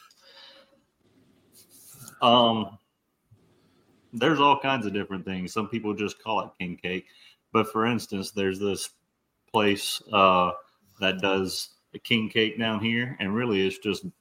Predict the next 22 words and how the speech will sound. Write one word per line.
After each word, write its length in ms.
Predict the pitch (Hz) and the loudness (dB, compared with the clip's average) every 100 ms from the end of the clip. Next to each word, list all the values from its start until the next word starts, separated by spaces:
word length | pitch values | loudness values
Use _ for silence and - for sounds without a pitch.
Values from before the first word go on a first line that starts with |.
| - | -2
bread 480 | 95 95 110 123 131 _ _ _ _ _ - | 2 2 0 -6 -12 _ _ _ _ _ -10
that's 180 | 87 | -4
hollowed 340 | - 101 104 98 | 4 4 4 2
out 380 | 107 123 123 - | 2 0 -2 -10
and 180 | 98 90 | -8 -8
stuffed 420 | - 107 107 - | -2 0 0 -2
with, 220 | 104 98 - | -6 -4 -4
uh, 580 | 98 95 95 92 92 90 90 | -2 -2 -2 -2 -4 -6 -4
boudin. 440 | 131 92 95 107 - _ _ _ _ _ _ _ _ _ _ _ _ | -4 -2 -2 -4 -8 _ _ _ _ _ _ _ _ _ _ _ _
And 120 | 107 101 | -4 -2
then 120 | 107 | 0
they 120 | 104 | -2
put, 220 | 98 117 | -4 -4
like, 160 | 101 92 | -4 -6
a 60 | |
crawfish 760 | 87 - 104 101 107 87 - - | -8 -2 -2 0 -4 -4 -10 -12
cheese 320 | - 113 104 | -6 -4 -4
sauce 320 | - 92 80 | -4 -6 -4
on 160 | 95 85 | -4 0
top 240 | 98 101 | 0 0
of 140 | - 123 | -2 -6
it. 120 | 139 | -8